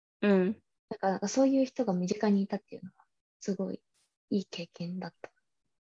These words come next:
Speaker 1: 確かにね。
Speaker 2: いい経験っていうか、うん、だからすごい人生で影響を受けたかもしれない。
Speaker 1: それは大きいかもね。
Speaker 2: うん。
Speaker 1: だって、そうだよね。英語を伸ばしたいって思ったのはおじさんのおかげで、今、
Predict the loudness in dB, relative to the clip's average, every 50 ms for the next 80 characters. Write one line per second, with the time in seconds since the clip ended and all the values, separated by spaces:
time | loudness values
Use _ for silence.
0 | _ _ _ _ _ _ _ _ _ _ _ _ _ _ _ _ _ _ _ _
1 | _ _ 6 6 6 6 6 2 -2 -4 -4 -4 -6 -6 -6 -6 -8 -10 -10 -12
2 | -8 -4 -4 -2 0 0 0 0 0 -2 -2 -2 -2 0 0 0 0 -2 -4 -4
3 | 0 2 4 4 2 0 -4 -10 -10 -6 0 2 2 2 0 -2 -12 -12 -12 -12
4 | -14 -16 -18 -20 _ _ _ -20 -18 -12 -2 2 4 8 10 10 10 8 8 8
5 | 8 8 8 4 -4 -4 -2 -2 -2 -2 -4 -6 -10 _ _ _ _ _ 0 2
6 | 2 2 2 0 -4 _ -20 -20 _ _ _ _ _ -2 -2 2 6 6 6 6
7 | 4 -2 -12 _ _ _ _ _ _ _ _ _ _ -6 -2 0 0 2 0 0
8 | -2 -2 -4 -6 0 8 10 12 12 12 12 12 12 12 12 12 12 10 10 8
9 | 8 8 6 6 6 6 4 2 0 0 0 0 2 2 2 2 2 4 4 4
10 | 4 2 4 6 6 8 10 10 12 12 12 12 12 12 10 6